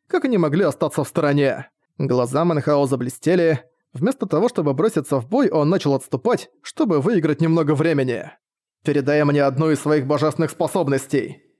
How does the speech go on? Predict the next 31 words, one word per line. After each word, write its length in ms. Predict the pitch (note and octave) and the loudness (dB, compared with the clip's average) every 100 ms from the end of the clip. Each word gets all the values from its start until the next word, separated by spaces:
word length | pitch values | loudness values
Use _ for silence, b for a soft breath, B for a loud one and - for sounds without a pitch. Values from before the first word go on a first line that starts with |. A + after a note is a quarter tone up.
| _ - | _ -8
Мысленно 560 | B2 C#3 A3+ - B3 | -4 0 0 0 0
прокричал 460 | A#3+ G#3 D3 B2+ D3+ | 0 -2 -2 -2 0
он 140 | C3+ | 0
в 80 | B2 | 0
уши 240 | D3+ - A#3 | 0 0 -4
Суянь. 600 | - C#3 C#3 C3 G#2+ - _ _ _ - | 0 2 2 0 -4 -14 _ _ _ -2
"И 80 | D#3 | 2
я 160 | D#3+ | 2
добуду 360 | D#3 E3 G#3+ D3 | 2 0 2 2
тебе 220 | D3+ C#3 | 0 0
место 380 | C#3 F3 - F3 | 0 0 0 0
в 60 | |
мире 260 | C#3+ E3 - | 2 2 2
сущности 440 | F3 E3 E3+ - | 0 0 -2 0
ветра!" 560 | F#3 E3+ D#3 C#3+ A#2 - _ _ _ _ _ _ - | 2 2 2 0 -2 -10 _ _ _ _ _ _ -4
Он 260 | C#3+ G#3 | 0 0
хотел 300 | G3 D#3+ F#3+ | 0 0 0
посмотреть, 540 | - C#3 C#3 B2+ B3 - | 0 -2 -2 0 -2 -2
сработает 540 | C3+ B2+ C4 F3 D3 | -4 0 0 0 2
ли 80 | D#3 | 0
эта 140 | D3+ | 0
тактика. 600 | - E3+ - C3+ B2+ - _ _ _ | -4 -4 -4 -4 -4 -6 _ _ _
Суянь 380 | - - B2+ D#3 | -14 -4 0 0
изменилась 460 | C3 C#3+ C#3 C3 B2+ | 0 0 0 0 -2
в 40 | |
лице, 460 | B2 - D3 F3 - _ _ - | -6 -2 0 0 -2 _ _ -2
изо 160 | C3+ | 0
рта 180 | C#3 D4+ | 0 -2
девушки 380 | F3+ G3+ E3 - | 0 0 0 -2
текла 280 | C3+ D3+ C#3 | -6 -2 -2
кровь, 440 | - A3 A#2+ - | 0 0 0 -6